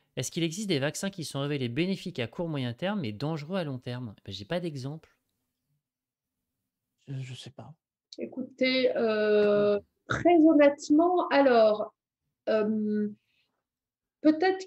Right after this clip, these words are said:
Speaker 3: que on peut dire le vaccin contre, alors pas les vaccins qu'on utilise en France, puisque quand même, heu, si on a fait autant de progrès sur le plan sanitaire, heu, depuis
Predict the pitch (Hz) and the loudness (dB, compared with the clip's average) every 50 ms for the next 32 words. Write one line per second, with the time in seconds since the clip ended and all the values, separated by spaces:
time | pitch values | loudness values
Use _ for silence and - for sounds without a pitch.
0 | - - 311 294 285 285 277 277 277 277 277 277 277 277 277 269 269 269 269 269 | 0 2 4 4 4 4 2 2 2 2 2 2 2 2 2 0 -2 -2 -2 -2
1 | 269 269 262 - - 269 262 269 269 277 254 233 277 330 320 285 262 220 262 277 | -2 -2 -2 -2 0 -2 -2 0 0 -2 0 2 2 2 4 4 4 2 2 0
2 | 277 - - - 339 349 339 - 285 262 269 - - - - 233 233 226 226 - | 0 -4 -6 -4 -4 -4 0 2 0 0 0 -2 -6 0 4 4 4 4 6 4
3 | 349 370 359 330 285 277 277 - - 311 302 302 254 247 254 247 247 - 240 247 | 4 4 6 4 4 4 2 2 0 0 2 4 2 2 2 0 0 -2 0 0
4 | 240 226 220 214 214 - - 240 277 349 359 - _ 240 220 - - 233 220 208 | 2 2 0 -2 -4 -4 -2 0 0 0 -2 -4 _ -12 -12 -4 -4 -4 -4 -4
5 | - _ _ - 240 233 233 240 240 247 240 233 214 208 208 202 202 202 202 202 | -8 _ _ -2 0 2 4 4 4 4 2 2 2 0 0 0 0 0 -2 -2
6 | - - 233 220 220 220 220 220 233 233 254 254 - 277 285 277 - 262 247 226 | -4 -4 -2 2 2 2 2 4 2 2 2 4 0 0 0 0 -2 -6 -4 -2
7 | 233 262 262 - - 208 - _ 233 233 - 226 220 226 220 214 - 226 220 214 | -2 -2 -2 -4 -8 -10 -6 _ -6 -4 -2 -2 0 0 -2 -2 0 -2 -2 0
8 | 214 208 185 175 175 180 175 175 185 190 - 202 185 | -2 -2 -2 -2 -2 -2 -4 -6 -12 -14 -12 -14 -14